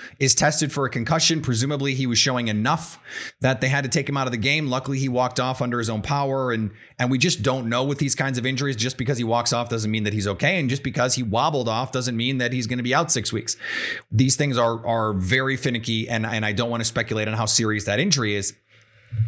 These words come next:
But for his own personal health, I'm glad that it, it didn't end up looking as bad as it maybe it could have.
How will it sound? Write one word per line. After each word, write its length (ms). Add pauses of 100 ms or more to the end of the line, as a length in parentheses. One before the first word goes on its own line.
(160)
But 320 (440)
for 120
his 120
own 160
personal 460
health, 300
I'm 180
glad 260
that 140 (100)
it, 240
it 180
didn't 380 (180)
end 180
up 160
looking 380
as 80
bad 300
as 80
it 60
maybe 220
it 120
could 140
have. 140